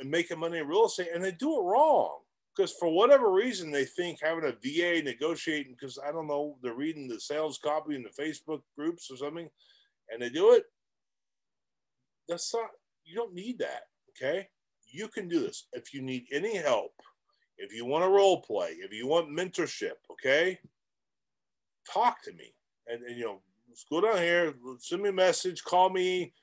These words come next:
set an appointment. I mean, I have a video course, the whole thing, but you can do this. Listen, the one who's gonna make you successful in this business is you. You're the person connecting the dots,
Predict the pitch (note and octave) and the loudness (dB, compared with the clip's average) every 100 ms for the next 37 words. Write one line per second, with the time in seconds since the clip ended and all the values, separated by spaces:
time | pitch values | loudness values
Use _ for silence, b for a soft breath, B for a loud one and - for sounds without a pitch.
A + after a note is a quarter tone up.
0 | _ - C3+ B2+ - D#3 E3+ E3 E3 E3 | _ -8 -4 -4 2 6 6 6 4 4
1 | D#3+ B2 A#2+ A#2 B2 A#2+ E3 D#3 - D3 | 2 -6 -4 0 0 0 0 0 2 2
2 | C#3+ - C3+ C3+ C3+ C3 B2+ b b - | 2 0 0 0 2 0 -2 b b -10
3 | A2+ A2 B2 F#3+ F#3 E3+ D#3 A#2+ - - | -10 -8 -6 -4 -2 -2 0 -2 -4 -12
4 | _ B2+ E3 - F2 _ _ _ _ _ | _ -2 -2 -2 -10 _ _ _ _ _
5 | _ _ _ _ _ _ _ _ _ _ | _ _ _ _ _ _ _ _ _ _
6 | _ _ _ _ _ _ _ _ _ _ | _ _ _ _ _ _ _ _ _ _
7 | _ _ _ _ _ _ _ B2+ B2 G3 | _ _ _ _ _ _ _ -6 0 4
8 | C4 C#4 B3+ G3+ E3+ E3 - F3 - C3 | 6 4 2 -2 2 0 0 -6 -6 -4
9 | - C#3 - B2+ A#2+ A#2 - G2 F2+ - | 0 0 0 -6 -6 -8 -6 -6 -6 -10
10 | - - - _ _ _ B2+ B2+ - F2 | -16 -16 -18 _ _ _ -10 -10 -10 -14
11 | A2 F#2 - - _ _ _ _ _ _ | -10 -10 -12 -18 _ _ _ _ _ _
12 | - D3 F#3+ A3 - D#3 C#3+ - C3 B2+ | -4 4 10 10 8 6 4 2 -6 -6
13 | A2+ G#2 - A2+ A2 G2+ - - | -2 -2 -4 -8 -4 -4 -6 -16